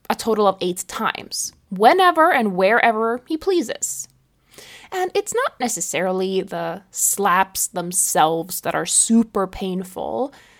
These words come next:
but not knowing when they're gonna happen was the true torture for this character that was getting slapped.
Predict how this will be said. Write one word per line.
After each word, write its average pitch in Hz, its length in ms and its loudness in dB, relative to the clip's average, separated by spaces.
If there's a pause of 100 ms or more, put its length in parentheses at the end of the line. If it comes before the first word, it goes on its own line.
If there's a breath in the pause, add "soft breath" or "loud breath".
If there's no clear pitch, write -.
(260 soft breath)
but - 140 -16
not 247 340 -4
knowing 196 840 -2 (220)
when 185 460 -8
they're 185 140 -4
gonna 185 220 -6
happen 302 840 -4 (320)
was 202 260 -2
the 190 140 -6
true 190 580 0
torture - 880 -2
for 180 180 0
this - 240 -8
character 156 640 -6
that 156 140 -4
was 160 240 -8 (100)
getting - 240 -4
slapped. - 680 -8